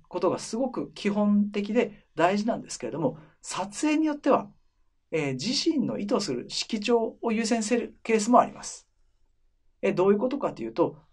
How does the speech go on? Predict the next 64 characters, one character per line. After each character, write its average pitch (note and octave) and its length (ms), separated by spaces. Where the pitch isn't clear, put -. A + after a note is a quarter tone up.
例 C4 100
え - 20
ば - 180
朝 B3+ 320
の G#3 120
シ C#3 200
ー G#2+ 120
ン、 - 40
え C#3 80
ー、 B2+ 40
ド D3+ 120
ラ G#3+ 120
マ A3+ 140
な A3+ 120
ん G#3 200
や G#3 380
映 F3+ 220
画 G#3 100
何 G#3 180
か C3+ 140
で、 - 160
え C#3 100
ー、 B2+ 40
皆 E3+ 180
さ D3+ 140
ん G#2+ 120
朝 G3+ 220
の G#3 120
シ - 200
ー G2+ 120
ン G2+ 60
を F3 140
思 D3+ 180
い - 20
浮 D3+ 40
か D#3+ 80
べ C#3 60
て - 60
み G2+ 60
て - 60
く - 40
だ - 80
さ - 100
い。 - 80
ち - 80
ょ - 40
っ - 20
と - 160
青 F#3+ 300
っ - 120
ぽ B3+ 300
い A#3+ 80
光、 F3+ 400
青 F#3 220
っ G3+ 40
ぽ A3 140
い、 E3 60
全 F#3 200
体 A3 160
が G3+ 160
青 G#3 200
っ - 60
ぽ A#3+ 200
い、 - 180